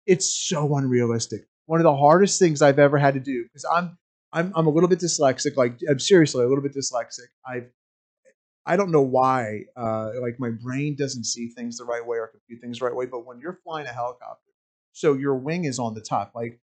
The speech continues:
it's really easy. Like, when you're flying a plane, right? Like, my phone's a plane, and you've got wing, like, your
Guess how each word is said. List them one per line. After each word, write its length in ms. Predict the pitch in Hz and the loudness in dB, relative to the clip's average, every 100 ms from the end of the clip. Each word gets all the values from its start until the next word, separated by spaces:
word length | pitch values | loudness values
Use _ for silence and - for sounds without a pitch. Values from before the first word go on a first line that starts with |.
| - | -14
it's 180 | 143 190 | -8 -2
really 220 | 240 185 | 0 0
easy. 180 | 190 123 | 0 0
Like, 200 | 120 120 | -2 -2
when 140 | 131 135 | -4 -2
you're 140 | 185 | -4
flying 380 | 180 190 170 135 | -4 -6 -4 -6
a 40 | |
plane, 440 | 117 - 170 120 110 | -10 -14 -14 -12 -12
right? 160 | 120 131 | -12 -10
Like, 180 | 120 123 | -12 -14
my 80 | 120 - | -18 -18
phone's 260 | 143 139 123 | -18 -18 -20
a 40 | _ 131 | _ -20
plane, 240 | 113 107 _ _ _ | -20 -20 _ _ _
and 140 | 147 147 | -12 -8
you've 160 | 156 | -4
got 260 | 165 131 127 | -4 -4 -8
wing, 300 | 143 170 127 | -8 -8 -8
like, 220 | 131 131 | -10 -12
your 120 | 143 | -14